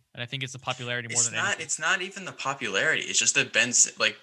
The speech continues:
Speaker 2: defense, like, especially, like, coaches, like, they notice that kind of stuff. It's not like the fans where they're just, like, they look at the best offensive numbers and they factor that into the start, like, starting lineup. It's, the coaches factor in defense a lot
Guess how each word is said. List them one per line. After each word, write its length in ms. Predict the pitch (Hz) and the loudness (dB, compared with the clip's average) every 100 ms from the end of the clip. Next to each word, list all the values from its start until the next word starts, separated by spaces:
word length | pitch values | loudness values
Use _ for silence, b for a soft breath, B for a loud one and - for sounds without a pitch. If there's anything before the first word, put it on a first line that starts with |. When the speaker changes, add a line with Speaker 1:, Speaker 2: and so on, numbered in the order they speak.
| - | -2
Speaker 2:
defense, 760 | 120 123 156 151 - - - 127 | -2 2 2 4 6 8 6 2
like, 300 | 208 - - | 0 0 4
especially, 380 | - 127 170 170 | 4 8 6 6
like, 200 | 120 - | 4 2
coaches, 500 | - 104 139 147 143 | -2 2 2 4 2
like, 160 | 101 | 2
they 100 | 113 | 2
notice 380 | 117 95 117 107 | 2 0 0 2
that 140 | 82 - | 0 -2
kind 120 | 87 | -4
of 60 | 87 | -4
stuff. 160 | 90 | -4
It's 100 | 101 | 0
not 100 | 113 | 0
like 100 | 117 | 0
the 80 | 101 | -4
fans 360 | - 104 101 95 | 0 2 2 -2
where 100 | 98 | -6
they're 100 | 95 | -4
just, 180 | - 104 | -2 0
like, 200 | 95 - | 0 -2
they 120 | 95 | -6
look 200 | 98 104 | -8 -10
at 80 | 95 | -10
the 60 | |
best 260 | 95 98 - | -6 -2 -2
offensive 400 | 101 - 101 - | -2 -6 -4 -4
numbers 680 | 95 92 95 - - - - | -4 -8 -4 -4 -6 -12 -10
and 80 | - | -2
they 80 | 98 | -2
factor 360 | - 95 95 98 | 2 0 2 0
that 160 | 92 | 2
into 240 | 95 - 92 | 0 -2 -4
the 100 | 95 | -4
start, 400 | - 95 92 85 _ | -4 -6 -10 -12 _
like, 140 | 80 - | -12 -6
starting 320 | 104 92 90 | -6 -8 -10
lineup. 300 | 92 104 82 _ - | -8 -8 -8 _ -18
It's, 420 | - - - - _ - | -2 0 0 -6 _ -10
the 120 | 104 | -10
coaches 400 | - 110 110 143 | -8 -10 -8 -6
factor 320 | 127 117 123 | -2 -4 -4
in 80 | 110 | -12
defense 320 | 101 110 101 | -14 -12 -14
a 60 | 67 | -12
lot 300 | 78 90 | -8 -8